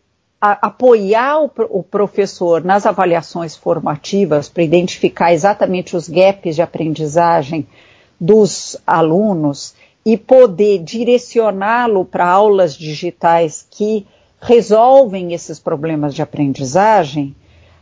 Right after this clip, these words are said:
ah, você vai ter que ter isso instalado em todas as escolas do país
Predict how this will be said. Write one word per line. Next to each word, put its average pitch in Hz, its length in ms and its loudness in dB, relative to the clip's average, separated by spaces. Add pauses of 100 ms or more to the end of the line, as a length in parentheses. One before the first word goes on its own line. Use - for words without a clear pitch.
(140)
ah, 190 800 2 (100)
você 233 320 2
vai 262 180 0
ter 240 200 -4
que - 160 -8
ter 165 400 -4 (320)
isso 214 460 -2
instalado 185 760 0
em 180 80 -6
todas 226 340 2
as 214 100 -2
escolas 156 420 -2
do 151 100 -8
país 165 580 -2